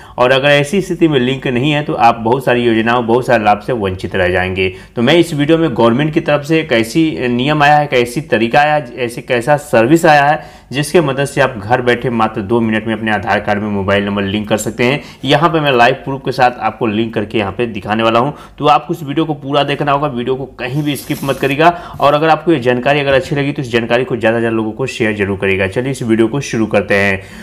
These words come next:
दोस्तों, सबसे पहले मैं आपसे रिक्वेस्ट करूँगा, अगर वीडियो अगर आपको पसंद आता है तो यहाँ पर लाइक कर दीजिएगा और यहाँ से चैनल को सब्सक्राइब करके इस वीडियो को शेयर करके ज़्यादा से ज़्यादा लोगों को, ताकि सभी लोग इस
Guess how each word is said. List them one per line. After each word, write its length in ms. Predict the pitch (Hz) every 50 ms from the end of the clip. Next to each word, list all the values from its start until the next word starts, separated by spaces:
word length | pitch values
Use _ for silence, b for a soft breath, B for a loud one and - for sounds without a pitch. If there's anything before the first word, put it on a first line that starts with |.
| B B B B
दोस्तों, 240 | - 156 160 160 202 175
सबसे 260 | - 143 - - 185
पहले 180 | 165 160 156
मैं 100 | 156 156
आपसे 220 | 147 143 - - 147
रिक्वेस्ट 320 | 123 123 - 143 135 -
करूँगा, 220 | - 143 139 143 139
अगर 120 | 131 131
वीडियो 260 | 113 107 113 127 131
अगर 100 | 131 135
आपको 200 | 131 131 - 143 127
पसंद 300 | - 160 - 131 123 131
आता 140 | 123 185
है 60 | 170 -
तो 60 | 135
यहाँ 120 | 120 117
पर 140 | 117 - 117
लाइक 260 | 98 95 101 113 110 113
कर 60 | 147
दीजिएगा 360 | 110 113 110 110 110 120 135 B B B B B B
और 140 | - 117 113
यहाँ 200 | 117 113 117 131
से 80 | 127 127
चैनल 220 | - - 139 - 117
को 120 | 117 143 139
सब्सक्राइब 460 | - 127 - - - 127 110 117 117
करके 220 | - 113 110 113 151
इस 200 | 151 156 151 -
वीडियो 260 | 120 110 120 127 151
को 120 | 151 156 156
शेयर 280 | 156 - - 139 127 131
करके 220 | 135 135 131 127
ज़्यादा 180 | 107 110 113 120
से 40 | 120
ज़्यादा 120 | 117 113
लोगों 160 | 120 120 117
को, 160 | 113 143 151 151 151 B B B B -
ताकि 200 | 135 135 - 156
सभी 320 | - - - 143 139 151 151
लोग 180 | 151 151 - -
इस 200 | 147 123 - -